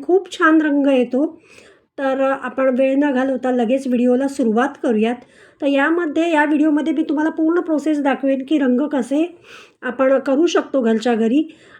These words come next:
आणि मी जे किट मागवली आहे त्यामध्ये मला काय काय भेटलं तेही मी तुम्हाला व्यवस्थित दाखवते. तर हे बघा, इथे हा माझ्याकडे एक टॉप आहे, खूप जुना झालेला आहे, पांढऱ्या रंगाचा आहे. तर बराच जुना झाला आहे, बऱ्याचदा घातलेला आहे, परंतु हा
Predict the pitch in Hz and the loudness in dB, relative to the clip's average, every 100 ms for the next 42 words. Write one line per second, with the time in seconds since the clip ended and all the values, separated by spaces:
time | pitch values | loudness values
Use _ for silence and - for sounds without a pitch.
0 | - 247 254 302 311 330 339 349 339 339 | -8 -4 0 4 4 4 0 0 -2 0
1 | 330 285 285 277 254 269 277 294 294 311 | 2 2 2 2 2 2 0 0 -2 -2
2 | 311 262 240 339 330 285 254 240 247 294 | -2 -2 -2 -2 0 0 -2 0 2 4
3 | 285 277 254 339 262 233 233 262 233 202 | 2 2 -2 0 -2 -2 -4 -4 -4 -4
4 | 208 262 403 - _ _ _ _ 320 311 | -6 -6 -8 -10 _ _ _ _ -4 0
5 | 330 311 269 262 285 285 - 302 285 277 | 2 2 2 0 -2 -4 0 0 0 0
6 | 285 277 247 269 285 277 285 285 277 302 | 0 0 -2 -4 0 0 -2 -6 -6 -4
7 | 254 285 254 226 294 - _ - _ _ | -2 -2 -2 -2 -2 -6 _ -20 _ _
8 | 330 381 392 294 302 302 294 294 269 269 | 4 4 4 2 4 4 4 2 2 2
9 | 269 240 226 277 285 254 220 254 262 254 | 0 0 0 -2 0 -2 0 0 0 0
10 | 254 262 254 240 220 302 320 _ _ _ | -2 -4 -2 -2 -2 -4 -8 _ _ _
11 | _ _ - 262 269 254 240 240 262 294 | _ _ -6 -6 -4 -4 0 0 0 0
12 | 269 277 269 247 247 233 233 254 247 262 | 0 2 2 2 0 0 0 0 -2 -2
13 | 240 240 254 240 233 247 240 254 247 247 | -2 -2 0 0 -2 -2 -2 -2 -2 -2